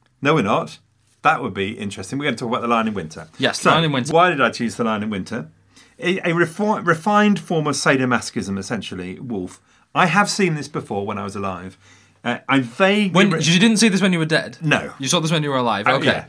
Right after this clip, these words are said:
Speaker 1: which is a long time
Speaker 2: Just so
Speaker 1: ago.
Speaker 2: we know where we are in your
Speaker 1: Indeed,
Speaker 2: life.
Speaker 1: yeah. Uh-huh. I remember Katharine Hepburn wearing the worst article of clothing I have ever seen anybody wear. And, you know, and that is quite a statement since we've just talked about mullets. But I
Speaker 2: Plus,
Speaker 1: remember
Speaker 2: I've seen your trousers.
Speaker 1: <laughs> That's very rude.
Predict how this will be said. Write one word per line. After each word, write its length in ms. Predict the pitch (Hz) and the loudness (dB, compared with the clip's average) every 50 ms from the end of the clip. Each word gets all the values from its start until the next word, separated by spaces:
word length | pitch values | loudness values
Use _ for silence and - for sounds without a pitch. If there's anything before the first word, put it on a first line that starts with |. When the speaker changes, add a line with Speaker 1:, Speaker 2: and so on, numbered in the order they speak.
| - 135 | -8 -6
Speaker 1:
which 140 | 151 - | -4 -2
is 80 | 208 185 | 2 4
a 60 | 190 | 4
long 180 | 185 180 160 - | 4 4 4 4
time 140 | - - - | 2 2 2
Speaker 2:
Just 100 | 202 190 | 4 2
so 80 | 220 | 2
Speaker 1:
ago. 60 | 214 | 2
Speaker 2:
we 100 | 202 180 | 2 2
know 160 | 160 156 151 143 | 2 2 2 2
where 80 | 139 | 2
we 140 | 131 131 123 | 0 2 2
are 160 | 120 120 117 117 | 4 4 4 4
in 60 | - | 2
your 100 | 117 110 | 2 2
Speaker 1:
Indeed, 100 | 98 101 | 0 0
Speaker 2:
life. 220 | 113 147 160 - - | 0 -2 -4 -4 -4
Speaker 1:
yeah. 60 | 139 | -4
Uh-huh. 180 | 113 - 135 - - _ - - - - _ _ _ _ _ _ _ _ - | -4 -4 -6 -8 -12 _ -20 -20 -20 -20 _ _ _ _ _ _ _ _ 2
I 80 | 135 147 | 4 4
remember 240 | 170 190 190 185 185 | 4 4 4 2 0
Katharine 380 | - - 196 - - 202 180 151 | 2 2 0 2 2 0 0 0
Hepburn 580 | 180 165 - 160 117 95 90 87 92 107 107 - _ _ _ _ - | 0 0 0 -2 -4 -4 -4 -4 -6 -6 -8 -10 _ _ _ _ 0
wearing 400 | 131 143 143 143 139 139 139 117 | 4 6 6 6 6 4 2 2
the 140 | 123 202 226 | 2 2 4
worst 380 | 220 220 226 247 247 233 - | 4 6 6 6 4 4 2
article 420 | - 190 196 190 190 - - 190 180 | 2 4 4 4 2 0 -4 -4 -4
of 120 | 165 160 - | -4 -4 0
clothing 420 | - 165 147 135 113 110 104 - - | 0 2 2 2 0 -2 -4 -4 -2
I 100 | - 220 | 4 4
have 140 | 226 226 - | 6 6 6
ever 160 | 196 208 190 190 | 4 4 4 2
seen 280 | - - 175 160 147 | 0 0 -2 -2 -2
anybody 360 | 127 135 127 127 117 120 110 | -2 -2 -2 -2 -4 -4 -6
wear. 360 | 98 104 95 82 80 82 90 101 | -6 -4 -6 -6 -8 -12 -6 -4
And, 140 | 127 127 135 | -2 -2 0
you 80 | 143 | 0
know, 180 | 127 95 90 95 | -2 -2 -2 -2
and 160 | 110 117 120 | -2 -2 0
that 200 | 120 180 185 - | 0 -2 -2 -2
is 140 | - 120 - | -4 -6 -6
quite 240 | - - 180 139 104 | -4 -2 -2 -2 -2
a 20 | |
statement 380 | - - 165 147 110 92 - - | -2 0 0 0 0 -2 -6 -10
since 240 | - 131 110 95 - | -8 -8 -8 -8 -10
we've 100 | 98 98 | -10 -12
just 140 | 113 104 | -12 -12
talked 140 | - - - | -12 -16 -8
about 200 | - 98 95 - | -6 -6 -4 -4
mullets. 500 | 120 123 123 104 82 76 - - - - _ _ _ _ - _ _ _ _ | -4 -6 -6 -6 -8 -10 -16 -18 -20 -20 _ _ _ _ -20 _ _ _ _
But 100 | - 151 | -2 0
I 20 | 156 | 2
Speaker 2:
Plus, 60 | 170 190 208 | 4 4 4
Speaker 1:
remember 200 | 226 226 220 196 | 4 4 4 2
Speaker 2:
I've 80 | 180 | 2
seen 180 | - 220 202 190 | 2 2 2 2
your 100 | 175 165 160 | 2 2 2
trousers. 640 | 156 170 160 156 147 123 - 90 87 - - - - 762 - - - 784 - - - | 2 4 4 4 4 2 -2 -6 -10 -8 -8 -6 -4 -2 -2 -2 0 0 -2 -2 -4
Speaker 1:
<laughs> 240 | - 1077 1077 - - 160 160 - - - - - _ - | -8 -10 -10 -10 -10 -12 -12 -12 -16 -20 -20 -20 _ -14
That's 200 | 214 190 - - | -14 -14 -12 -12
very 160 | - - 80 | -12 -12 -10
rude. 180 | 80 80 78 | -10 -12 -14